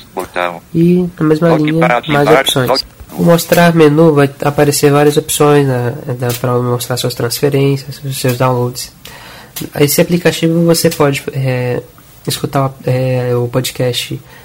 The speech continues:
Speaker 2: via streaming e também você pode baixar pra escutar depois, né? Escutar no,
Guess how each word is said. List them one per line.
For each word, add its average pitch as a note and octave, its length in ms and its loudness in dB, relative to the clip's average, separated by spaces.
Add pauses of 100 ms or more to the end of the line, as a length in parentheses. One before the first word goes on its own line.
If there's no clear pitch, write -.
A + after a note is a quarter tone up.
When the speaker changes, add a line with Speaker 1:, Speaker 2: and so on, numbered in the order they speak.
(760)
Speaker 2:
via C3 280 0
streaming D#3+ 540 0 (760)
e D#3+ 280 4 (720)
também D3 300 0
você C#3+ 140 -6
pode C3+ 360 -2 (380)
baixar C#3 520 -2
pra - 120 -18
escutar - 260 -8
depois, C3+ 560 -2
né? C3+ 80 -4
Escutar - 300 -8
no, B2+ 160 -6